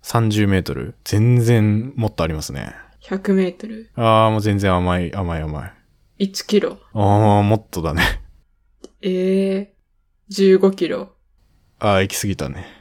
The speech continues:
Speaker 1: あのね、二点七キロメートルです。
Speaker 2: すごっ。
Speaker 1: やばくない？
Speaker 2: え、ちょっと待って。え、南極ができたのっていつ？
Speaker 1: 南極できたのが、えっと、一億八千万年前ぐらいから徐々に分裂して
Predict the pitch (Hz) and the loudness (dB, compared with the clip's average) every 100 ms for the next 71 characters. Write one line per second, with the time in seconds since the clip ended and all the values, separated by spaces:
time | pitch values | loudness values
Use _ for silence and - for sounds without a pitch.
0 | _ - 90 90 90 82 110 143 202 170 | _ -10 -6 -4 -4 -6 0 4 6 4
1 | 139 98 87 90 98 104 110 _ _ _ | 2 2 2 2 2 2 0 _ _ _
2 | - 101 - - 104 90 - - - - | -6 -6 -6 -2 0 0 -4 -12 -14 -10
3 | - 180 185 - - - 90 95 143 - | -4 0 0 0 -8 -6 -2 0 -2 -2
4 | 370 440 - _ _ _ _ _ - 214 | -2 -4 -8 _ _ _ _ _ -8 -4
5 | 285 220 196 - 165 185 196 - 262 294 | 0 0 0 -2 -2 -2 -4 0 0 0
6 | 294 294 277 254 269 - 180 175 - - | -4 0 0 2 0 -4 -6 -6 -12 -16
7 | _ - 208 - 190 - _ _ _ _ | _ -12 -10 -8 -10 -12 _ _ _ _
8 | - 131 151 175 185 202 175 117 107 104 | 0 2 4 4 2 2 2 4 4 4
9 | 95 87 76 - _ - 92 95 92 - | 4 0 -4 -14 _ -10 -6 -4 -4 -4
10 | - 139 - 220 98 131 110 113 - 165 | -2 0 2 2 2 0 0 0 0 0
11 | 156 151 147 143 143 139 143 120 95 95 | 4 4 4 4 4 4 4 2 2 2
12 | 95 90 123 113 90 85 80 95 90 90 | 2 4 2 2 0 -2 -2 0 2 0
13 | 92 92 - - 98 92 92 90 | -4 -4 -6 -4 0 2 2 -2